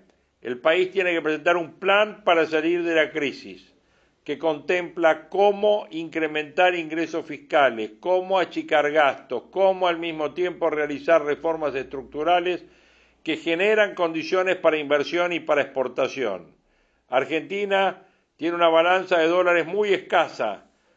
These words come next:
La balanza comercial para este año podría ser superavitaria en quince mil millones de dólares, a costa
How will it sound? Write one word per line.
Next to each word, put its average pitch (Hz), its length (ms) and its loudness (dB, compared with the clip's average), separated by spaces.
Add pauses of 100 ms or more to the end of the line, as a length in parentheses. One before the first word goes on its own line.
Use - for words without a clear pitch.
(140)
La 123 120 0
balanza 180 420 2
comercial 165 480 0
para 170 200 0
este 160 200 -2
año 185 320 0
podría 160 300 0
ser 160 180 -4
superavitaria 160 680 -2
en 151 100 -8
quince 151 380 -8
mil 180 240 -8
millones 160 480 -4
de 156 140 0
dólares, 123 640 0
a 135 180 -2
costa 190 640 0